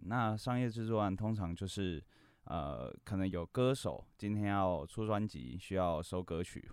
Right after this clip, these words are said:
或是广告歌，或是电玩主题曲等等，就是有明确的厂商跟明确的歌曲创作方向的这种类型。那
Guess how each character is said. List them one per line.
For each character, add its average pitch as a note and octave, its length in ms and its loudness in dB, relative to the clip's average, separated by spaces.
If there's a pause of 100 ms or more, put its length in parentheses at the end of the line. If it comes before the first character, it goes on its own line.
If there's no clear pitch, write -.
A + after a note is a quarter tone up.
或 F#2 120 0
是 F2+ 320 -2 (360)
广 F2 180 -2
告 A2 220 6
歌， G2 360 0 (440)
或 G2 100 -2
是 E2 680 -4
电 B2+ 160 0
玩 F2+ 140 0
主 D#2 140 -8
题 E2 180 -6
曲 - 140 -8
等 D2 240 -10
等， - 200 -8
就 E2+ 140 -10
是 E2+ 240 -8
有 C#2 160 -8
明 E2+ 240 -6
确 A#2+ 220 -2
的 E2 120 -6
厂 C2+ 240 -12
商 F#2+ 240 -4
跟 F#2+ 140 -2
明 F#2 260 -2
确 G2 220 -2
的 E2 260 -6 (520)
歌 A2 160 2
曲 F#2 120 -10
创 G2+ 240 -4
作 F#2+ 140 -2
方 F2+ 220 -6
向 F2+ 200 -6
的 D#2 80 -12
这 F#2 120 -6
种 D2+ 160 -8
类 E2 160 -4
型。 G1+ 280 -14 (440)
那 B2 480 4